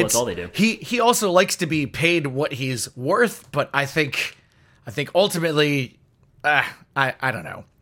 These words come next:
Speaker 1: Look, i-, it's, I, I, I just, I just don't know. But you can't punch anyone you want to in your face. And conversely, if you behave in a way,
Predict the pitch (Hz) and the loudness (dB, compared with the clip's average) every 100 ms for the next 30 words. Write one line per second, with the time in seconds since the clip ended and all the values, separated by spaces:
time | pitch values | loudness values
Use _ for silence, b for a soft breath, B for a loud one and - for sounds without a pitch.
0 | _ 110 - - b b b _ _ 165 | _ -12 -12 -18 b b b _ _ -12
1 | - 185 190 - - - b b b b | -8 0 0 2 -2 -4 b b b b
2 | b b _ _ _ _ _ _ 170 175 | b b _ _ _ _ _ _ 6 6
3 | - 175 170 165 185 - - - 170 190 | 4 2 2 2 2 0 -4 2 4 4
4 | - - 180 151 107 92 - _ - 170 | 2 2 2 2 -2 -6 -16 _ 4 6
5 | 165 - - 147 247 247 190 226 - 185 | 4 -4 -6 2 4 4 4 2 2 2
6 | 190 175 175 175 160 165 175 185 165 143 | 4 4 4 4 4 4 4 2 2 0
7 | 123 160 160 - - - 139 123 - 147 | 2 2 4 0 -2 -2 -2 -2 -2 2
8 | 180 233 - 185 170 170 b b b b | 4 4 4 2 2 0 b b b b
9 | b _ _ 311 311 330 302 254 233 214 | b _ _ -2 2 2 4 6 6 6
10 | 160 139 127 131 147 | 4 2 4 4 4